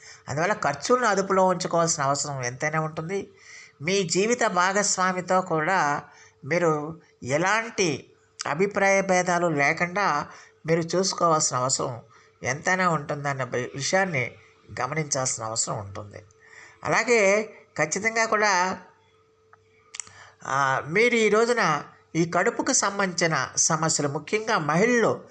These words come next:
ఈ కడుపుకు సంబంధించిన సమస్యలు మీకు తలెత్తే అవకాశాలు ఎక్కువగా ఉంటాయన్న విషయాన్ని గమనించాలి. అలాగే శారీరక శ్రమతో కూడిన పనులు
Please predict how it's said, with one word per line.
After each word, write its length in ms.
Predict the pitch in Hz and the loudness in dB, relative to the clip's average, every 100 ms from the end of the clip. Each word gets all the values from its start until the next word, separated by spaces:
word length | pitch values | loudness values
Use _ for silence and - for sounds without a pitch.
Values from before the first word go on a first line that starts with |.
| - - - | -20 -12 -4
ఈ 120 | 165 | -2
కడుపుకు 460 | 170 185 202 202 202 | 0 0 2 0 0
సంబంధించిన 540 | - 175 175 170 165 | 0 0 -2 -2 -2
సమస్యలు 720 | 156 151 160 185 - 170 131 - | 0 0 0 2 2 2 2 0
మీకు 220 | 143 160 | -4 -4
తలెత్తే 520 | 160 135 156 - 165 | -2 -2 -4 -4 0
అవకాశాలు 720 | 143 135 143 156 143 123 110 - - - - | 2 0 0 -2 0 -2 -2 -8 -18 -20 -8
ఎక్కువగా 680 | 135 135 196 190 175 131 - | -6 -2 -2 2 0 0 -4
ఉంటాయన్న 520 | 117 139 165 190 185 160 | -10 -8 -2 0 0 -2
విషయాన్ని 440 | 143 156 147 135 131 | -4 -2 -4 -4 -6
గమనించాలి. 680 | 131 151 165 170 208 226 - - - - | -6 -6 -2 0 -2 -6 -10 -20 -20 -4
అలాగే 640 | 165 214 240 233 208 220 - - - | 0 2 4 4 4 2 -2 -16 -4
శారీరక 720 | - 160 175 240 254 247 247 | 0 4 4 6 4 4 2
శ్రమతో 540 | 214 - 190 202 208 196 | 0 0 0 0 0 0
కూడిన 340 | 196 185 180 | 2 0 0
పనులు 600 | 170 170 190 170 143 | 0 0 2 0 0